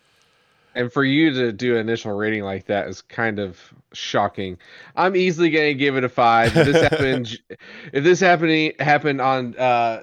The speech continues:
Speaker 1: Japan soil, Meltzer would have given it, like, a thirty-nine and a half star
Speaker 2: <laughs>
Speaker 1: rating. Um, but yeah, no, this match,
Speaker 2: Mm.
Speaker 1: everything and then some.
Speaker 2: And for
Speaker 1: I
Speaker 2: those of you,
Speaker 1: will watch it again.
Speaker 2: I a hundred percent gonna watch this match at,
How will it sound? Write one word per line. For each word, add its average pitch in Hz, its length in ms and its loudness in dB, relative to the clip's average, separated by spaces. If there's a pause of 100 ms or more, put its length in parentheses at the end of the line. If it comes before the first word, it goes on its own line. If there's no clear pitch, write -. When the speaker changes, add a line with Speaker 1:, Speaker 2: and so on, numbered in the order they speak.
(140)
Speaker 1:
Japan 123 400 -4
soil, 123 420 2
Meltzer 120 380 -2
would 113 120 0
have 107 160 -2
given 110 260 -2
it, 110 220 -6
like, 104 160 -6
a 107 60 -6
thirty-nine 107 720 -6
and 98 140 -8
a 98 80 -6
half 95 400 -6 (300)
star 98 300 -2
Speaker 2:
<laughs> 98 60 -6
Speaker 1:
rating. 95 440 -4 (640)
Um, 117 640 -2
but 123 160 0
yeah, 117 220 0
no, 98 200 -6
this 113 220 -4
match, 107 300 0
Speaker 2:
Mm. 110 280 -8 (680)
Speaker 1:
everything 143 480 0
and 104 120 -6
then 95 120 -12
some. - 340 -20 (300)
Speaker 2:
And 92 320 -4
for 110 40 -6
Speaker 1:
I 113 40 -4
Speaker 2:
those 101 120 -8
of 131 80 -4
you, 107 120 -6
Speaker 1:
will 127 200 0
watch 117 400 2
it 107 120 -8
again. 92 360 -10
Speaker 2:
I 104 180 -4
a 104 80 -10
hundred 104 280 -12
percent 95 320 -16
gonna 85 160 -12
watch 82 240 -10
this 87 160 -18
match 85 420 -14
at, - 120 -20